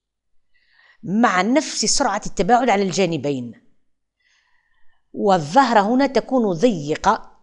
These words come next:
أي ألف كيلومتر. تميز هذه الظهرات أو مثال على هذه الظهرات، الظهرات التي نلاحظها الآن، وهي ظهرة الوسط أو ظهرة الموجودة في وسط المحيط الأطلسي،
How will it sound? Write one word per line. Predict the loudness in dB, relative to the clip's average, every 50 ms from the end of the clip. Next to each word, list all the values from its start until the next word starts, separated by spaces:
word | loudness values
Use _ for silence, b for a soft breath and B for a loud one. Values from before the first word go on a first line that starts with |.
| _ _
أي | 0 2 2 0 -4 -6 -10 -18 _ _ -20 _ _ _ _ _ _ _ _ 2
ألف | 4 4 2 -2 -6 -10 -8
كيلومتر. | -10 -10 -10 -4 0 2 2 4 4 2 -2 -2 -4 -6 -8 -10 -12 -18 -18 _
تميز | -6 -2 0 0 0 0 0 -2 -4 -4
هذه | -4 -2 0 0 0 -2 -4 -2 -4 -4 -4 -4 -6
الظهرات | -8 -6 -4 -4 -4 -4 -2 -2 0 0 0 0 -2 -4 -6 -6 -6 -8 -16 -8 -6
أو | -6 -4
مثال | -4 -6 -6 -2 -2 -2 -2 -2
على | -4 -6 -4
هذه | -4 -4 -4 -6 -8
الظهرات، | -6 -6 -6 -6 -6 -4 -2 -2 -2 -2 -6 B B B B B B B -4
الظهرات | 0 0 0 2 0 -2 -2 -2
التي | -6 -6 -6 -8
نلاحظها | -6 -6 -6 -6 -6 -8 -8 -8
الآن، | -10 -10 -8 -6 -6 -4 -4 -4
وهي | -4 -2 -2 -2 -2
ظهرة | -2 -2 -4 -4 -6 -6
الوسط | -6 -6 -6 -4 -6 -8 -8 -6 -6 -6 -6 B B B B B B B B B B -2
أو | -2 2 2
ظهرة | 2 4 4 2
الموجودة | 0 0 -2 -2 -4 -6 -10
في | -12 -10 -8 -6 -4
وسط | -2 -2 -4 -4 -6 -8
المحيط | -6 -6 -6 -8 -6 -6 -6 -6 -6 -8 -4 -4
الأطلسي، | -4 -2 -2 -6 -8 -8 -10 -10 -10 -12 -14 -16